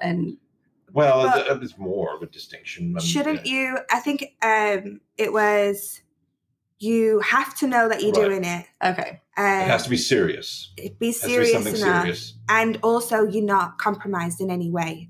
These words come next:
Speaker 3: to
Speaker 2: Right.
Speaker 3: be
Speaker 2: You're not being
Speaker 3: forced.
Speaker 2: forced.
Speaker 3: Yeah,
Speaker 2: Yeah, you're
Speaker 3: so
Speaker 2: free.
Speaker 3: you're not an addict or anything, 'cause
Speaker 2: You're
Speaker 3: that's
Speaker 2: free.
Speaker 3: also, you're
Speaker 2: Yeah.
Speaker 3: compromised. And so all of those things would compromise you.
Speaker 2: Mm-hmm.
Speaker 3: So if it was theft, but you were
Speaker 2: Right.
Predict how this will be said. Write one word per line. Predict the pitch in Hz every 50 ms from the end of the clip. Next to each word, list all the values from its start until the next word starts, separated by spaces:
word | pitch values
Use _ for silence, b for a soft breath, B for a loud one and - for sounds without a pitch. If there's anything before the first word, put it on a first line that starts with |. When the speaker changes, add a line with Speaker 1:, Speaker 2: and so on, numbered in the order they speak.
| - -
Speaker 3:
to | 175
Speaker 2:
Right. | 185 190
Speaker 3:
be | 185 180 170 170 - - - - -
Speaker 2:
You're | - 101 117
not | 110 - -
being | - - -
Speaker 3:
forced. | - - -
Speaker 2:
forced. | 98 92 95 - - - - - - -
Speaker 3:
Yeah, | - 175 165
Speaker 2:
Yeah, | -
you're | 113 117
Speaker 3:
so | - -
Speaker 2:
free. | 202
Speaker 3:
you're | 202 196
not | 202 185 -
an | 202 185 -
addict | - 180 180 175 180 180 175 - - - - -
or | 180 170 175
anything, | 170 170 175 170 175 -
'cause | 170 180 170 185
Speaker 2:
You're | 185
Speaker 3:
that's | 185 - -
Speaker 2:
free. | 190 180
Speaker 3:
also, | 185 185 - 175 170
you're | 170 165
Speaker 2:
Yeah. | 165 - 180 180
Speaker 3:
compromised. | 175 170 - 180 175 175 170 165 160 170 165 160 165 - -
And | 160 165 160 170 - b b b b b b b
so | - - 208 -
all | - 220
of | 185 175 180
those | 190 180 180 175 175
things | - 170 160 151 160 170 170 - -
would | 185 180 180
compromise | - - 180 170 170 - 175 170 165 165 165 170 -
you. | 175 170 160 160
Speaker 2:
Mm-hmm. | 175 175 170 - _ _ _ _ _
Speaker 3:
So | - - - 190 185 - - -
if | 185 185
it | 196 175
was | - 175 175 -
theft, | - 196 180 165 165 165 - -
but | - 185 165
you | - 180 175 170
were | 170 165 156 160 160 - - _ _ _ _ _ -
Speaker 2:
Right. | - - - -